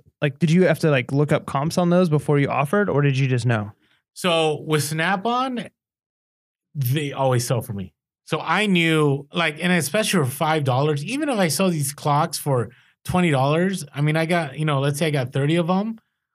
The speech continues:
Speaker 2: like, that's six hundred dollars. You know what I mean? And I only dropped, I think, you know, whatever it was, fifty to eighty for all of 'em, right? So overall, you know, I, I dropped about a hundred eighty-five dollars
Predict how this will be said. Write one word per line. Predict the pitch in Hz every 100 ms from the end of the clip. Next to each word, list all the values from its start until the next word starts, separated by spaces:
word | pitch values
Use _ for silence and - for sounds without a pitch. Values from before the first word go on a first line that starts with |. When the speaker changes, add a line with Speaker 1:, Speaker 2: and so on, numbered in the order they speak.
| _
Speaker 2:
like, | 135
that's | 156 -
six | - 185 -
hundred | 156 123
dollars. | 123 127 - 131 - _ _ _ -
You | 143
know |
what | 147
I |
mean? | 147 170
And | 147
I | 131
only | 143 151 135
dropped, | 131 139 127 123 - _ _ _ -
I | 135
think, | 139 147 - -
you | 143
know, | 123
whatever | 123 131 123
it | 117
was, | 113 -
fifty | 139 - 123
to |
eighty | 123 135 127
for | 120 101
all | 104 110
of | 95
'em, | - _ -
right? | 135 160
So | - 175 139 - - - _ -
overall, | 175 214 220 190 185 185
you | 170
know, | 165
I, | 160 160 147
I | 147
dropped | 127 160 175 -
about | 139 143 143 151 _
a | -
hundred | 151 180 180
eighty-five | 170 175 170 151 139
dollars | 131 131 139 131 127 -